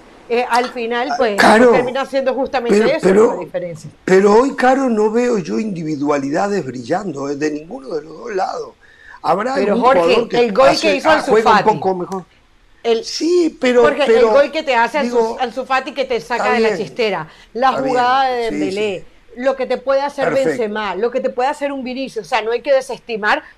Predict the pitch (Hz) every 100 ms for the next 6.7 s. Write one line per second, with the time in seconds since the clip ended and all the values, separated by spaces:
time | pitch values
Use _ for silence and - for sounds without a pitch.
0 | _ 196 220 190 226 302 185 160 - 214
1 | - - 254 254 - 156 156 160 277 269
2 | 202 180 196 202 196 226 285 262 226 240
3 | 220 240 226 180 170 170 185 214 214 185
4 | - 156 170 185 170 202 254 247 233 220
5 | 175 175 196 220 208 185 156 165 165 170
6 | 170 208 202 180 - 185 175